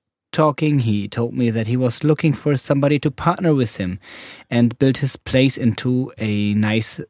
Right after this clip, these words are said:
little lodge. And, well,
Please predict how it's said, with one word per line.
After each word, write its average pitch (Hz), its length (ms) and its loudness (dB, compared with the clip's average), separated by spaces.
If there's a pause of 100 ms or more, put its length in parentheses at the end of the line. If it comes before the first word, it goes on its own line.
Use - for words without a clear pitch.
(160)
little 104 380 0 (120)
lodge. 113 600 2 (1080)
And, 123 720 2
well, 139 640 2